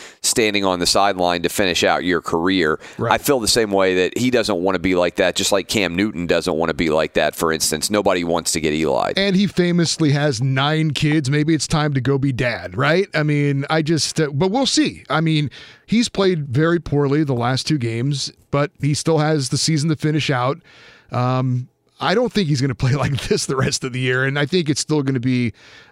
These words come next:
Speaker 2: uh, an interesting decision on what the Chargers do at the end of the year. But again, he hasn't come out and said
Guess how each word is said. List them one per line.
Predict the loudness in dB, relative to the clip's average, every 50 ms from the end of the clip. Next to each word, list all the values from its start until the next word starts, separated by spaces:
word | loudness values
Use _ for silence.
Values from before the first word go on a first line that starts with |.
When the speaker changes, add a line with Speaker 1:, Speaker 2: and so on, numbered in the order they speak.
| -6
Speaker 2:
uh, | -2 -2 0 0 0 -2 -2
an | -2 -2 0 0
interesting | 0 -2 -2 -4 -4 -2
decision | -2 -2 -2 0 0 0 0 0 -2 -4 -4 -6 -8 -12 -20 -20 -20 _ -6
on | -4
what | -2 -2
the | -2 -2
Chargers | -2 0 0 0 0 -2
do | 0 0
at | 0 0
the | 0 0
end | 0 0
of | 0
the | 0
year. | 0 0 2
But | 2 2 2
again, | 2 2 0 0 -4 -8 -10 -4
he | 0 0 2
hasn't | 2 2 0 0 -2 0
come | 0 0 2
out | 2 0 0
and | 0 -2
said | 0 0 0 2 0 0 -2 -4 -8